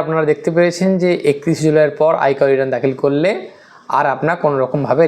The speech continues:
রিফান্ড পাবেন না। তো এই রিফান্ড পাওয়ার জন্য আয়কর বিভাগ কিছু শর্ত লাগিয়েছে। তেরোই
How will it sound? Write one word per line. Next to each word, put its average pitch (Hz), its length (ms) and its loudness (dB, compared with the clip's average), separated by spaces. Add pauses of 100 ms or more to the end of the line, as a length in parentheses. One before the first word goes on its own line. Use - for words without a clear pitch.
রিফান্ড 139 300 -4 (100)
পাবেন 120 280 -2 (120)
না। 117 80 -4 (3000)
তো 214 80 0 (320)
এই 233 80 4 (100)
রিফান্ড 247 340 4
পাওয়ার 226 280 4
জন্য 233 200 4 (1400)
আয়কর 190 340 0
বিভাগ 220 300 4
কিছু 220 160 2 (120)
শর্ত - 260 -2 (120)
লাগিয়েছে। 127 440 -4 (2500)
তেরোই 185 320 2